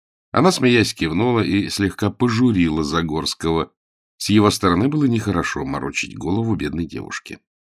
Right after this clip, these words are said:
"Это тайна уголовного сыска", — важно заметил Гонзалин. "Мы не можем говорить всем направо и налево, что ведем следствие".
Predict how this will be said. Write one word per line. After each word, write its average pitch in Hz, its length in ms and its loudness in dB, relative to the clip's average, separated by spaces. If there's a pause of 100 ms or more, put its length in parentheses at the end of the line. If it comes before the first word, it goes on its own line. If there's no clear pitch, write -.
(720)
"Это 92 340 0
тайна 107 520 2
уголовного 92 720 2
сыска", — 90 580 -4 (420)
важно 85 440 -2
заметил 78 380 -2
Гонзалин. 73 580 -6 (500)
"Мы 101 180 2
не 147 120 6
можем 107 420 4
говорить 92 440 2
всем 87 280 -2
направо 87 440 2
и 85 80 2
налево, 80 500 -2 (140)
что - 180 -6
ведем 80 300 0
следствие". 76 560 -6